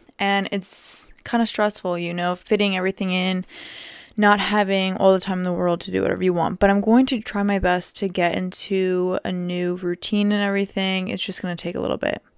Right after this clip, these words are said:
right? So, thank you for being pa-, being patient.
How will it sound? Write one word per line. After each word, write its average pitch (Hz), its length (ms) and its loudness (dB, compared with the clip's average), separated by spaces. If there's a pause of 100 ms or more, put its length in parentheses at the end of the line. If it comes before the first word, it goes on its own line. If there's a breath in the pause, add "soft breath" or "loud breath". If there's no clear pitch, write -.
(120)
right? 95 320 -2
So, 180 360 0 (720 loud breath)
thank 233 160 6
you 220 60 -4
for 226 80 6
being 202 120 6
pa-, - 240 -2
being 185 200 0
patient. - 360 -4